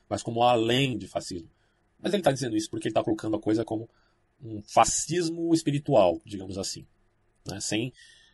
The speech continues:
é, as contaminações do fascismo de Mussolini,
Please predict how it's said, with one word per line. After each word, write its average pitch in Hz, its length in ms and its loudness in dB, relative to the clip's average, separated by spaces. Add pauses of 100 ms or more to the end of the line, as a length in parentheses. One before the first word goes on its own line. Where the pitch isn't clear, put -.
(300)
é, 107 340 2
as 101 140 4
contaminações 131 760 0
do 135 80 -6
fascismo 123 480 0
de 120 80 -4
Mussolini, 120 600 -2